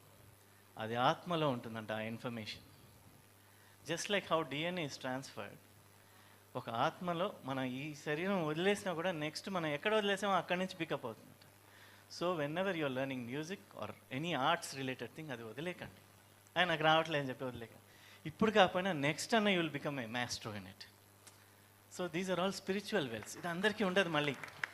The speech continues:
ఈ singing అనేది, ఇంత బాగా పాడడం అనేది అందరికీ ఉన్-, అందరికీ లేని gifts ఇవి.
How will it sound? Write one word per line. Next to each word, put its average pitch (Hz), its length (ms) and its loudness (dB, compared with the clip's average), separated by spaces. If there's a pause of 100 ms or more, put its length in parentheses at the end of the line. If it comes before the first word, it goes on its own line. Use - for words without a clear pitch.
(840)
ఈ 127 140 -2
singing 170 540 -4
అనేది, 139 560 -6
ఇంత 139 200 -10
బాగా 147 340 0
పాడడం 147 420 -4
అనేది 135 300 -2
అందరికీ 160 380 2
ఉన్-, 147 240 0 (160)
అందరికీ 156 560 -4
లేని 165 320 2
gifts 151 380 -8
ఇవి. 101 140 -14